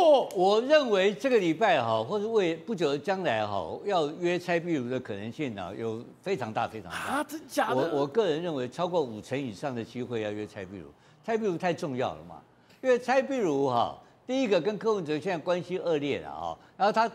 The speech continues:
Speaker 1: 第二，第二个他高度的仇恨这个陈志涵跟黄珊珊嘛，
Speaker 2: 是哦。
Speaker 1: 所以只要约，约蔡壁如去哈，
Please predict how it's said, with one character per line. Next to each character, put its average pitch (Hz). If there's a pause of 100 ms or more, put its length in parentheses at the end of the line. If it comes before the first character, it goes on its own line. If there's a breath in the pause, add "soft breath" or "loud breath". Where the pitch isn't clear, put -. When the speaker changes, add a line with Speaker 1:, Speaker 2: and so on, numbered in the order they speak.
(100)
Speaker 1:
第 247
二， 220
第 254
二 226
个 143
他 202
高 247
度 240
的 180
仇 156
恨 185
这 180
个 160
陈 135
志 180
涵 120
跟 143
黄 117
珊 120
珊 110
嘛， 98
Speaker 2:
是 392
哦。 -
Speaker 1:
所 285
以 269
只 226
要 247
约， 254
约 269
蔡 262
壁 262
如 196
去 190
哈， 110